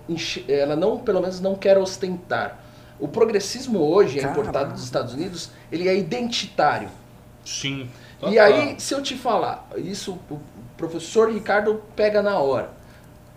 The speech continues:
Speaker 1: Qual que é a base de todos os regimes autoritários, fascista e nazista?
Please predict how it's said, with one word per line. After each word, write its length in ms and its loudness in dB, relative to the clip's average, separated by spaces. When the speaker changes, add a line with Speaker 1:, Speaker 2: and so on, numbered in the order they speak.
Speaker 1:
Qual 280 6
que 140 -4
é 60 4
a 60 2
base 500 0
de 160 -10
todos 420 2
os 140 -8
regimes 480 -4
autoritários, 640 -2
fascista 480 -6
e 60 -4
nazista? 440 -8